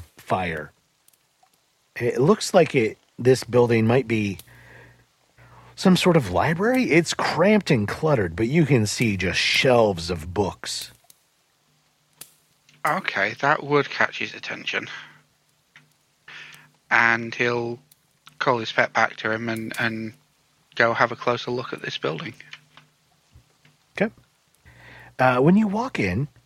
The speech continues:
Speaker 1: you see a old gnome. Uh, you can tell he's old because he's got a few wisps of white hair. And he, he's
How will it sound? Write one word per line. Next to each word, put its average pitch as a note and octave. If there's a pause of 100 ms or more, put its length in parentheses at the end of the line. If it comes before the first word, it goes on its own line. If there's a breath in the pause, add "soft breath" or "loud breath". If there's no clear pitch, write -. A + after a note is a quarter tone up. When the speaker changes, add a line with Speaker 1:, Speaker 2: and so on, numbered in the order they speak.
(600)
Speaker 1:
you F3
see G#3+ (520 soft breath)
a C3 (640)
old G#3
gnome. A2+ (840)
Uh, G#2+
you C#3+
can C3+
tell F#3
he's C3
old A2
because A2
he's B2
got C#3 (400)
a D#3
few A#3+
wisps -
of G#2+
white A2+
hair. - (800)
And G2 (140)
he, C3
he's A#2+